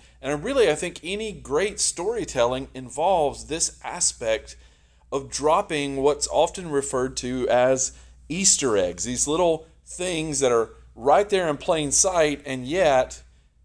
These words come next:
they're, they're hidden from our understanding until a later time when we can then go back and look and see, "Oh, okay, that's, that's what they were trying to communicate." I think when you look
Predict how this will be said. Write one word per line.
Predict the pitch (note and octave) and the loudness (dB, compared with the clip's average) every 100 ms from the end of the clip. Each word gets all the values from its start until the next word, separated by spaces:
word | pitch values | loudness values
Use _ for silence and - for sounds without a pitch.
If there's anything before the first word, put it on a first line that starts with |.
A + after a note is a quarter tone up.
| _ | _
they're, | B2 C3 C3 | -4 -4 -4
they're | C3 B2+ | -2 -4
hidden | A#2 - A#3 C#4 D3+ B2+ C3+ F3 - - _ _ _ _ | -4 -8 -4 -4 -4 -6 -8 -10 -18 -20 _ _ _ _
from | - D3+ D3+ C#3 C#3 - _ _ _ _ - | -14 -2 0 0 -4 -16 _ _ _ _ -12
our | D3 D#3 | -4 -2
understanding | D#3 D3+ C3 - E3+ G3+ F3 B2+ B2+ | 0 -2 0 -2 0 0 0 -2 -4
until | B2+ B2+ - D3 B2 | -6 -8 -2 0 2
a | B2 | 0
later | A#2 C#3+ D#3+ D3 | 0 0 0 -2
time | C3 - F3 D3+ G#2+ G2+ G#2+ - - - - | -2 -6 -8 -6 -4 -6 -12 -20 -20 -20 -16
when | A2+ B2+ | -12 -8
we | C#3+ | -8
can | C#3 B2 | -8 -6
then | C#3 B2 | -6 -2
go | A#2+ | 0
back | A#2+ A2+ A2 | 2 0 -4
and | G2+ | -10
look | A2+ - | -10 -10
and | G2+ | -8
see, | - B2 - | -8 -8 -12
"Oh, | D#3 D#3+ G#2+ F2+ | -10 -8 -6 -6
okay, | C3+ D3 A2 | -6 -4 -6
that's, | G2 C3 F3 E3+ - - - _ - _ - - - - | -2 0 0 0 -4 -6 -10 _ -20 _ -20 -20 -20 -18
that's | - - | -12 -10
what | C#3 A#2+ | -6 -4
they | A#2 | -2
were | A2 A2 | -4 -4
trying | G#2+ G#2+ | -6 -6
to | G#2+ | -8
communicate." | C3+ C#3+ D#3 - D#2+ | -12 -10 -10 -10 -10
I | F#2+ | -6
think | D#3 C#3+ | -6 -6
when | D3 | -6
you | C#3 B2+ | -4 2
look | D3 C#3+ | 2 2